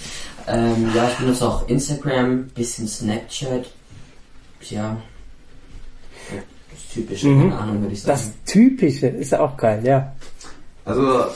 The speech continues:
Speaker 3: ich, ähm, ich hab Instagram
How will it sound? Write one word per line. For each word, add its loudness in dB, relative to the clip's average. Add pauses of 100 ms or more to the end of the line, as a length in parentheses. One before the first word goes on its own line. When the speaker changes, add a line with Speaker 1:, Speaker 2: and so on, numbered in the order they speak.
(180)
Speaker 3:
ich, 0 (200)
ähm, -4 (240)
ich -8
hab -8
Instagram -2